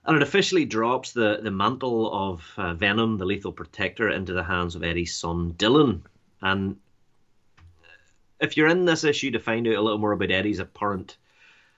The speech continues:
death and what's going on there, you're gonna be a wee bit disappointed,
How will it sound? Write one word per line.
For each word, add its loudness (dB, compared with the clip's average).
death 0
and -6
what's -4
going -4
on 0
there, 0
you're 0
gonna -2
be 2
a 4
wee 2
bit -2
disappointed, -6